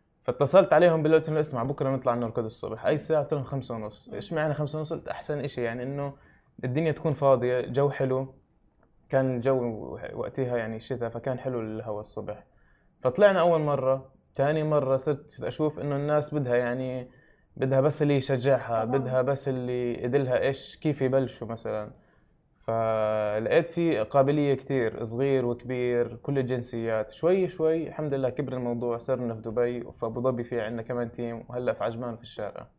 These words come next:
Speaker 2: حلو. طب خبرنا أكتر عن النشاطات اللي بتعملوها والتحديات.
Speaker 1: هلأ بنعمل إحنا رننج في فايف ثيرتي، يعني، هي بلشت بفايف ثيرتي رن. من الرن
Speaker 2: بالفايف ثيرتي
Speaker 1: عملنا
Speaker 2: من
Speaker 1: رن.
Speaker 2: الوقت؟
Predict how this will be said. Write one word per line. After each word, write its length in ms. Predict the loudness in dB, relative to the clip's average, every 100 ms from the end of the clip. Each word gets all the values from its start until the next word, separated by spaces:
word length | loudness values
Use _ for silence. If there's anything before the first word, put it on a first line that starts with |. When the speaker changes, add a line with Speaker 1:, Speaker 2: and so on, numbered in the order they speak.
| _
Speaker 2:
حلو. 280 | -10 -8 -6
طب 200 | -6 -8
خبرنا 480 | -10 -8 -8 -8
أكتر 300 | -12 -6 -4
عن 140 | -4 -8
النشاطات 460 | -10 -12 -10 -10
اللي 100 | -10
بتعملوها 420 | -14 -14 -12 -8 -8
والتحديات. 680 | -10 -16 -16 -14 -14 -14 _ -10
Speaker 1:
هلأ 400 | -2 4 4 4
بنعمل 440 | 2 2 4 2
إحنا 340 | 0 0 2
رننج 380 | 4 4 2 -2
في 180 | -4 -2
فايف 200 | 2 2
ثيرتي، 280 | 2 0 -2
يعني، 160 | 0
هي 60 | 2
بلشت 340 | 4 4 2
بفايف 320 | -2 0 0 2
ثيرتي 280 | -2 0
رن. 240 | 0 0 -4 -6
من 340 | -2 0 0
الرن 200 | 4 4
Speaker 2:
بالفايف 260 | 4 0 0
ثيرتي 160 | 2 2
Speaker 1:
عملنا 320 | 2 4 4
Speaker 2:
من 60 |
Speaker 1:
رن. 60 | 4
Speaker 2:
الوقت؟ 460 | 2 0 -2 -8